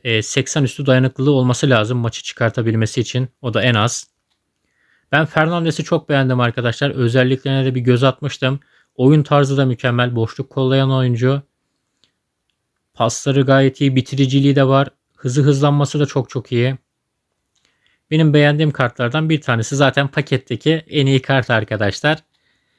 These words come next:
Højlund da arkadaşlar fena değil aslında. Ofansif farkındalığı iyi. Bitiriciliği bir tık düşük. Bitiricilik konusunda biraz eksik. Ama hızı, hızlanması, şut gücü, fiziksel teması,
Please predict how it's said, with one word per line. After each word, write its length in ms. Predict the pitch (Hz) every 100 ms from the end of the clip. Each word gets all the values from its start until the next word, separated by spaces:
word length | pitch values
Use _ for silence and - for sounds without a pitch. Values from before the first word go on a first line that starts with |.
| _ _
Højlund 380 | 165 190 233 -
da 80 |
arkadaşlar 500 | 170 170 147 - 131
fena 300 | - 139 143
değil 200 | 160 151
aslında. 560 | 127 - 131 143 160 - _ _ _ _ _ _ _ _ _ _ _ _
Ofansif 480 | 127 - 151 151 -
farkındalığı 520 | 185 170 175 175 170
iyi. 240 | 175 170 156
Bitiriciliği 720 | 175 - 196 202 214 190 185
bir 80 | -
tık 240 | 208 -
düşük. 440 | 156 170 170 - _
Bitiricilik 520 | 143 139 151 151 160 156
konusunda 480 | 156 143 151 147
biraz 240 | 147 147 139
eksik. 480 | 143 - 139 139 _ _ _ _ 156
Ama 260 | 160 143
hızı, 220 | 156 143
hızlanması, 720 | 147 165 143 151 151 151 139 143
şut 300 | - 151 -
gücü, 420 | 147 147 147 151 _ _ _
fiziksel 500 | 123 120 - 147 143
teması, 640 | 156 151 147 - 156 147